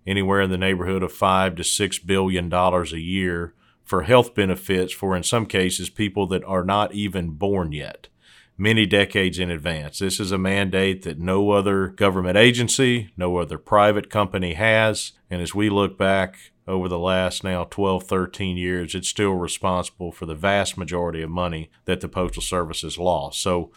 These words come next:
that mandate is now gone as a result of this bill. And the third thing it did is what I mentioned earlier, is that it integrated Medicare with postal retirees and their health care at a much higher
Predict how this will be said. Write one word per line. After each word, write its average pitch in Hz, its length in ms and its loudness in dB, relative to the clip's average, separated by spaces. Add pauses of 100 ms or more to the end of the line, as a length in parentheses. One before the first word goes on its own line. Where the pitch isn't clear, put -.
(120)
that 104 240 6
mandate 101 560 2
is 95 180 0
now 95 200 0
gone 90 380 0
as 80 120 -6
a 87 40 -8
result 82 420 -6
of 73 80 -14
this 78 160 -12
bill. - 360 -14 (380)
And 104 220 4
the 101 100 2
third 190 360 10
thing 110 260 4
it 95 160 0
did 92 220 2
is 98 140 -2
what 104 120 4
I 98 80 4
mentioned 95 600 -2
earlier, 95 600 2 (240)
is 92 420 -4
that 90 280 -4
it 95 180 -2
integrated 95 600 0
Medicare 92 760 -2 (360)
with 87 200 -6
postal 95 340 0
retirees 87 800 0
and 87 100 -6
their 85 120 -4
health 95 320 -2
care 87 320 -6
at 85 100 -6
a 80 40 -10
much 87 260 -6
higher 85 500 -4